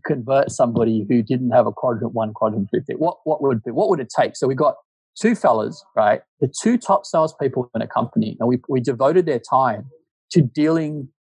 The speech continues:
with people who don't believe. Okay, so in this organization, the whole belief about the company is around compliance and the importance of compliance. So their customers come to them because, "Man, we believe in compliance. We need this for our enterprise business," right?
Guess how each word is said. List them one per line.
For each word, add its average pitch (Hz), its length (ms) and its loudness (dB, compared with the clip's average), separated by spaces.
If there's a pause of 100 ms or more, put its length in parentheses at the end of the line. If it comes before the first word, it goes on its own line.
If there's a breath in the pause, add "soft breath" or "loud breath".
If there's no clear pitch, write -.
(260)
with 131 200 -8
people 139 340 2
who 123 100 -2
don't 113 280 0
believe. 147 300 2 (360 loud breath)
Okay, 127 100 4
so 135 240 0 (220)
in 175 120 6
this 185 140 0
organization, 135 920 -2 (260)
the 127 60 0
whole 180 220 2
belief 127 480 0 (300)
about 123 200 2
the - 60 -14
company 127 360 -2
is 107 80 0
around 113 340 0
compliance - 680 -2
and 117 100 4
the 113 60 6
importance 117 800 -2
of 117 180 -2
compliance. 107 540 -4
So - 80 -2
their 131 140 2
customers 131 480 -2
come 175 280 0
to - 80 2
them 120 200 2
because, 110 340 -2 (460 loud breath)
"Man, 165 220 0
we 170 100 4
believe 143 320 2
in 143 100 -6
compliance. 139 500 -2
We 127 100 0
need 139 300 0
this 131 160 0
for 135 140 2
our 127 100 6
enterprise 127 460 -2
business," - 500 -2
right? 113 200 2